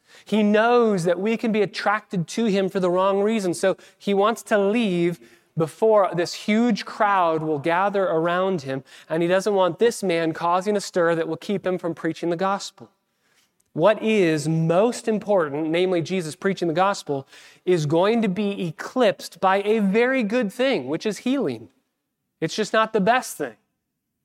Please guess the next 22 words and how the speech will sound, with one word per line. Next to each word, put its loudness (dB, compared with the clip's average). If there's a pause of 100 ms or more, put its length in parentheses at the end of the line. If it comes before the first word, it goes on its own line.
(100)
And -20
so -6
Jesus -4
gives -2
a 2
warning 2
and -6
sends 0
him 0
away. 2 (400)
"Don't 0
say 0
anything -2 (540)
to -6
anyone, -6 (840)
but -6
go 0 (240)
show -2
yourself -2 (360)
to -10
the -8
priest, -6